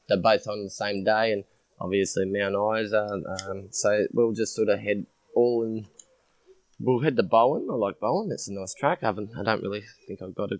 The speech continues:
great lot there. Got a couple, two or three rides there, so that'll do. They'll tick the numbers over for the week. Um, it's down in Mackay yesterday. It's nice and warm, so yeah, we'll head down there.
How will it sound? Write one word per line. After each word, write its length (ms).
great 300
lot 120
there. 160
Got 120
a 100
couple, 400
two 100
or 40
three 260
rides 240
there, 160
so 160
that'll 180
do. 200
They'll 180
tick 180
the 180
numbers 340
over 280
for 60
the 100
week. 280
Um, 320
it's 120
down 160
in 80
Mackay 420
yesterday. 320
It's 120
nice 220
and 80
warm, 380
so 400
yeah, 180
we'll 180
head 200
down 280
there. 420